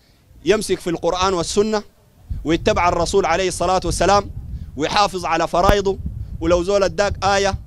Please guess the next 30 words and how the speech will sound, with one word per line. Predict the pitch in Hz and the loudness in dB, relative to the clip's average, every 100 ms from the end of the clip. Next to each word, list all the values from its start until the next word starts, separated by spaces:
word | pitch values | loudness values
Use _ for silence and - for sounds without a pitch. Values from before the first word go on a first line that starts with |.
| - - | -16 -10
صحيحة | 180 180 202 208 196 - _ - - | -6 -4 -2 0 -2 -4 _ -14 -10
اسمع | 180 185 165 | -8 -8 -6
كلامه، | 175 190 214 214 202 _ _ _ | -2 0 0 -2 -8 _ _ _
ولو | 135 185 208 | 0 2 2
كان | - 208 | 0 0
الكلام | 190 170 196 202 | -2 -2 0 0
يا | 185 | 0
أخواننا | - 202 190 180 | 0 -2 -2 0
حار | 196 202 170 - - - - - | 4 4 2 -6 -16 -14 -12 -10
وكلام | 139 190 202 202 180 | -4 0 0 0 4
بي-، | 185 | 6
بيزعلك، | 170 180 226 220 214 190 - _ _ - | 4 2 0 2 0 -2 -4 _ _ -6
لكن | 139 - 208 202 | -4 -2 -2 0
ده | |
الخير | 202 196 202 180 | 0 0 -2 0
لك. | 175 - _ _ _ _ _ _ _ 143 | -2 -4 _ _ _ _ _ _ _ -4
الدكتور | 151 170 226 226 | -2 0 2 2
لما | 202 190 | 2 0
يبقى | 208 185 196 | -2 0 0
نجيط، | 185 226 240 _ _ _ _ - | 0 -2 -4 _ _ _ _ -6
العوارة | 151 160 190 214 202 | -4 0 2 4 2
بتاعتك | - 214 196 | -2 -4 -4
دي | 185 208 | -8 -10
بحكها | 202 220 - 220 | -6 -6 -2 -2
لما | 214 208 | -2 -4
تكب | 202 185 202 180 | -6 -4 -4 0
الدم | 175 156 180 - - _ - | 0 0 -2 -6 -20 _ -4
ويظهر | 156 196 180 175 | -2 0 0 2
العظم | 165 165 190 170 | 6 6 4 0
أبيض، | 202 202 208 214 220 226 226 | -2 0 2 4 4 4 4